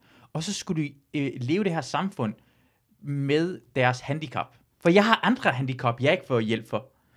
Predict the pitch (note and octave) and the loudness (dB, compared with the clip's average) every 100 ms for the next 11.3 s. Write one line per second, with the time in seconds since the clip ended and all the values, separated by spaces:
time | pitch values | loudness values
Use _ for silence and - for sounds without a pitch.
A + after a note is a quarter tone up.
0 | _ _ - - G3+ A#3+ A3 A3 G#3 G#3+ | _ _ -6 -2 -2 -2 2 4 4 0
1 | - - E3 C3+ A3 F#3 D3+ E3 F3+ F3 | -2 0 2 4 2 0 -2 2 2 0
2 | G3 F3 - - D3+ G3 E3+ C#3 C3 - | -2 -4 -6 -4 0 2 2 2 -2 -2
3 | C4+ A#2+ A#2 G#2+ A#2 - A3+ G#3 G#3+ G3+ | -2 0 -2 -2 -2 -6 -6 -2 2 2
4 | E3+ G3 A#3 D3+ A#2+ C3+ D#3 - A3+ B3+ | 4 4 4 0 -2 -2 -4 -2 -4 -4
5 | - - F#3+ - - F3 F3+ F3+ F#3+ E3+ | -8 -10 -10 -12 -12 -8 -8 -4 2 4
6 | E3 G#3+ C4+ - D#3 E3+ - - D#3 - | 8 8 6 0 -2 -2 -10 -4 -2 0
7 | C#3 A#2+ A2 G#2+ - C#3+ C3+ C3+ B2+ C3 | 2 4 4 2 0 0 2 4 2 0
8 | D3 D#3+ D3+ A2 - - - G#3 F#3+ F#3 | -6 -6 -4 -4 -8 -6 4 6 6 6
9 | G#3 C#3 - D3 D3+ - A#2+ G#2+ - - | 4 0 0 -2 -2 -4 2 2 0 2
10 | C3+ C#3 C#3+ A2 A#2 B2 A2+ - E3 G#3 | 6 8 6 2 2 2 2 6 6 8
11 | F#3+ D#3 E3+ | 6 4 2